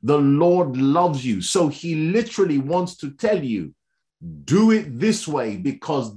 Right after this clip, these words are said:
this will free me to answer your prayers." And ladies and gentlemen, we have found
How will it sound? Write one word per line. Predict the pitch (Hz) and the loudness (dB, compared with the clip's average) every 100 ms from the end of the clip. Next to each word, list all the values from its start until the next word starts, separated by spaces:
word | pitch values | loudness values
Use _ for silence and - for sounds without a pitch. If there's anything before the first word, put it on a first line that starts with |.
| 104 | -4
this | 214 233 - | -4 -4 -6
will | 165 170 151 | -2 0 -2
free | 143 - - - 240 247 | -4 -16 -16 -6 -4 0
me | 202 135 92 69 - _ _ _ _ _ | 0 0 -4 -10 -20 _ _ _ _ _
to | - 113 90 - - | -8 -6 -6 -12 -8
answer | 131 151 139 - 139 | -4 -4 -4 -8 -6
your | 131 110 95 | -2 -2 -2
prayers." | - 104 92 71 - _ _ - | -6 -8 -8 -8 -12 _ _ -4
And | 139 127 107 110 | 0 0 0 2
ladies | 151 190 196 180 | 2 2 -2 -2
and | 151 | -4
gentlemen, | 113 95 92 76 67 _ _ 95 | -4 -4 -8 -10 -12 _ _ -4
we | 120 | -2
have | 120 123 | 0 -4
found | - 196 202 117 131 | -2 0 2 0 -2